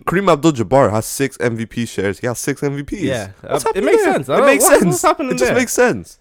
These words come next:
Speaker 2: Damn. Damn, what, what's going
Speaker 1: That's
Speaker 2: on?
Speaker 1: not a home, my nigga, man.
Speaker 2: But LeBron had, like, eight or something.
Speaker 1: Uh, well, forget about that.
Speaker 2: <laughs> Don't
Speaker 1: Forget
Speaker 2: get
Speaker 1: about it.
Speaker 2: twisted.
Speaker 1: Forget
Speaker 2: LeBron had
Speaker 1: about it.
Speaker 2: eight M V P
Speaker 1: Forget about
Speaker 2: shares.
Speaker 1: it. Forget about that. Forget
Speaker 2: <laughs> What's
Speaker 1: about
Speaker 2: going
Speaker 1: that.
Speaker 2: on there?
Speaker 1: Anyway, he had, like, four M V Ps though,
Speaker 2: Yeah,
Speaker 1: so
Speaker 2: fair
Speaker 1: it's
Speaker 2: enough.
Speaker 1: fair enough.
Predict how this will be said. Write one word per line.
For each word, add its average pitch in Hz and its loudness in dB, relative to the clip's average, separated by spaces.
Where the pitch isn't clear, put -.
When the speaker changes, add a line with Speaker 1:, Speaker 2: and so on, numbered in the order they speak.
Speaker 2:
Damn. 147 -6
Damn, 320 2
what, 294 -4
what's 453 -2
going 440 2
Speaker 1:
That's 262 4
Speaker 2:
on? 113 -8
Speaker 1:
not 95 -6
a 92 -8
home, 127 -4
my 90 -6
nigga, 87 -10
man. 110 -12
Speaker 2:
But 160 -6
LeBron 196 -2
had, 185 -6
like, 107 -8
eight 156 -8
or 104 -8
something. - -16
Speaker 1:
Uh, - -10
well, 147 -2
forget - 6
about 120 6
that. 120 8
Speaker 2:
<laughs> - -
Don't 117 6
Speaker 1:
Forget 180 6
Speaker 2:
get - 8
Speaker 1:
about 127 4
it. 269 6
Speaker 2:
twisted. - 0
Speaker 1:
Forget 160 2
Speaker 2:
LeBron 262 6
had - 8
Speaker 1:
about 220 4
it. 214 2
Speaker 2:
eight 233 -4
M 190 2
V 170 -2
P 165 -8
Speaker 1:
Forget 123 2
about 120 4
Speaker 2:
shares. 143 2
Speaker 1:
it. 95 -2
Forget 107 -2
about 101 0
that. 196 -16
Forget 98 -6
Speaker 2:
<laughs> - -
What's - -2
Speaker 1:
about 247 4
Speaker 2:
going 254 4
Speaker 1:
that. 254 6
Speaker 2:
on - -6
there? 139 -2
Speaker 1:
Anyway, 139 0
he 143 -2
had, 156 0
like, 98 -12
four 110 -6
M 98 -6
V 90 -14
Ps 104 -8
though, 87 -8
Speaker 2:
Yeah, 90 -8
Speaker 1:
so 95 -10
Speaker 2:
fair 123 -8
Speaker 1:
it's 127 -12
Speaker 2:
enough. 135 -14
Speaker 1:
fair 107 -4
enough. 101 -12